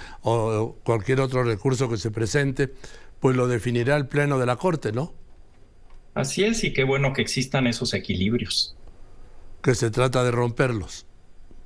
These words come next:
Speaker 2: Exactamente, y que me parece muy grave porque no solo están afectando a, a, a estos empleados, jueces y magistrados o ministros de la Suprema Corte de Justicia de la Nación, sino que nos afectan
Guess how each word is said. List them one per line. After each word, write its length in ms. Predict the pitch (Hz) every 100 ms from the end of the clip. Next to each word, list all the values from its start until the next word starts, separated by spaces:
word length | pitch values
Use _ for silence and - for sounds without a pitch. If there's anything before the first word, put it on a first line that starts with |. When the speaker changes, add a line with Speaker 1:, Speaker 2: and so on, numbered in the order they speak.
| - -
Speaker 2:
Exactamente, 800 | 98 - 101 - 110 107 110 120
y 80 | 110
que 100 | 113
me 160 | 113 113
parece 380 | 123 143 160
muy 180 | 160 156
grave 300 | 147 151 147
porque 300 | 143 131 143
no 160 | 143 170
solo 360 | - 180 175
están 320 | 143 - 151 151
afectando 880 | 147 - - - 131 131 131 135 135 - - - -
a, 280 | 117 110 107
a, 400 | - 110 98 98
a 60 | 117
estos 360 | 110 143 -
empleados, 680 | 113 - 107 113 120 110 -
jueces 380 | 117 107 123 -
y 60 |
magistrados 720 | 107 101 - - 110 120 104 -
o 60 |
ministros 580 | 101 104 117 120 139 113
de 100 | 104
la 120 | 95
Suprema 480 | 92 - 110 110 107
Corte 480 | - 107 - 107 98 - - -
de 60 | 95
Justicia 400 | - - 113 123
de 80 | 104
la 80 | 101
Nación, 500 | 101 - 165 151 -
sino 460 | - 110 113 113
que 200 | - 107
nos 320 | 107 101 -
afectan 840 | 101 92 - 147 147 - 143 131